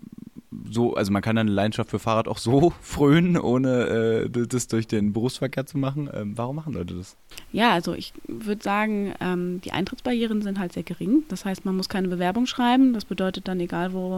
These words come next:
Speaker 2: aus welchem Status man irgendwie rauskommt, man kann das anfangen. Man macht Sport dabei. Für mich war es halt auch so. Ich war im Büro tagsüber und hab gesagt, abends kann ich dann noch mit Fahrrad fahren, mein Geld verdienen. Das klingt erstmal super. Ich bin mit einem Kumpel von mir mitgefahren und, ähm, das sah von außen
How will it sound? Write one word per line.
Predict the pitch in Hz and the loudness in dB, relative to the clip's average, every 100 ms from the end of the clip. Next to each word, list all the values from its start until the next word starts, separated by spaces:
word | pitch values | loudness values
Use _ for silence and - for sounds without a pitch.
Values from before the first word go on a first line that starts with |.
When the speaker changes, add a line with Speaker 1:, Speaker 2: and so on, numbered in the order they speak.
| 185 | -4
Speaker 2:
aus | 175 | -6
welchem | 180 - | -6 -6
Status | 185 175 202 - | -6 -4 -4 -6
man | 185 | -4
irgendwie | 175 180 180 180 | -4 -4 -6 -6
rauskommt, | 165 196 - 233 233 | -4 -6 -4 -2 -2
man | 185 | -4
kann | - 190 | -4 -4
das | 175 | -4
anfangen. | 185 202 262 294 320 - - - - - - | -6 -2 2 4 2 -4 -14 -14 -16 -18 -6
Man | 190 196 | 0 0
macht | - | -2
Sport | - 175 180 | -4 -4 -2
dabei. | 233 240 277 | 0 0 0
Für | - | -2
mich | 202 - | -4 -4
war | 165 | -6
es | - | -6
halt | 170 | -6
auch | - | -8
so. | - - - | -8 -10 -10
Ich | - - - | -12 -16 -10
war | 156 | -6
im | 160 | -6
Büro | 165 175 185 208 | -6 -2 0 0
tagsüber | 214 220 - 220 247 | 0 -4 -4 -2 0
und | 240 214 | 0 -2
hab | |
gesagt, | - 190 196 | -6 -8 -4
abends | 165 185 | -4 -4
kann | - 185 | -6 -8
ich | - | -6
dann | 180 | -6
noch | 170 160 | -4 -6
mit | 143 | -6
Fahrrad | 190 185 190 | -4 -4 -4
fahren, | 196 196 | -2 -2
mein | 190 180 | 0 0
Geld | 180 175 | -2 -4
verdienen. | 214 220 226 | -6 -2 -2
Das | 208 - | -4 -6
klingt | - 185 | -8 -8
erstmal | - - 208 | -8 -6 -4
super. | 285 247 160 - - - - | 0 0 -2 -8 -18 -18 -14
Ich | - | -4
bin | 202 196 196 | 0 0 0
mit | 196 | -2
einem | 202 190 | -4 -6
Kumpel | 185 220 202 | -4 -4 -4
von | 196 190 | -4 -2
mir | |
mitgefahren | 175 170 - 240 262 262 285 - - - - - | -2 -4 -6 -2 2 4 2 -2 -16 -16 -18 -8
und, | 220 220 - | -4 -4 -4
ähm, | - 202 202 202 220 | -2 -2 -2 -4 -4
das | 196 | -2
sah | 196 170 180 | 2 2 2
von | - 202 | 0 -4
außen | - 143 151 220 240 | -2 -2 -2 0 0